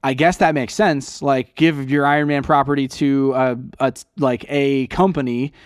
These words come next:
that has the technology to make it feel like Iron Man." <laughs> You know, like, um, so, like, that makes sense. But it's the other two games where it's like, "Hmm, that feels like,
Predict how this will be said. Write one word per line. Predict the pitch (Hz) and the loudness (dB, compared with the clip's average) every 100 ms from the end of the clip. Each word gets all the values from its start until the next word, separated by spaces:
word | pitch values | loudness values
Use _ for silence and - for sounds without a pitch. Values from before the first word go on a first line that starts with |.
| - - | -20 -8
that | 135 139 | -2 0
has | 147 147 139 | 2 0 0
the | 143 | -2
technology | 156 139 135 135 135 131 | -2 2 2 2 0 -2
to | |
make | 120 127 127 123 | -2 -2 -2 -2
it | 127 | -6
feel | - - 123 123 | -8 -2 0 0
like | 123 120 | 0 -2
Iron | 113 139 240 | -4 -2 -2
Man." | 320 370 | -2 -6
<laughs> | - | -2
You | 196 - | 0 2
know, | 247 - | 0 0
like, | 196 - - - - - - | 0 0 -6 -18 -20 -18 -2
um, | 170 160 151 151 151 | 4 4 4 2 -2
so, | 147 165 | 0 2
like, | 156 143 | 2 2
that | 254 | 2
makes | 226 - | 2 -2
sense. | 139 123 - - | -6 -6 -8 -6
But | 165 | 0
it's | 170 - | 0 2
the | 175 | 2
other | 220 254 | 2 2
two | - 180 | 0 2
games | 170 151 139 | 2 2 0
where | |
it's | 143 | 0
like, | 143 135 | -2 -2
"Hmm, | 208 156 131 | -2 0 -2
that | 123 202 - | -2 -2 -2
feels | 220 202 143 | 0 2 2
like, | 147 127 113 - | 2 2 -2 -12